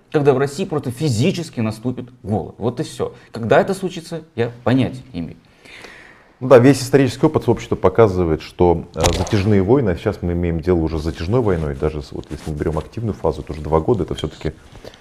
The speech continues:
Speaker 2: извините меня, э, половина, э,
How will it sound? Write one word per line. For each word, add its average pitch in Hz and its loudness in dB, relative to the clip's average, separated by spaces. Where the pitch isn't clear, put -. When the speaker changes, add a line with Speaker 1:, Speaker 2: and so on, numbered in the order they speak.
Speaker 2:
извините 90 0
меня, 85 0
э, 78 -2
половина, 95 6
э, 57 -14